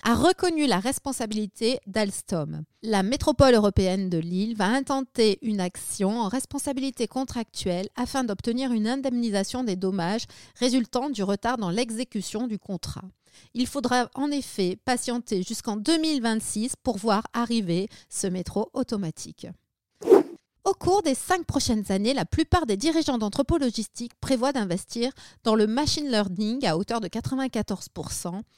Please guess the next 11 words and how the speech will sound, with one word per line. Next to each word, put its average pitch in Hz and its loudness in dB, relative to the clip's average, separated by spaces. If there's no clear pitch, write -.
l'analyse 277 0
prédictive 214 -2
pour - -8
quatre-vingt-douze 226 -2
pour - -6
cent - -2
d'entre - -2
eux, 233 2
la 196 6
vision 277 2
industrielle 247 2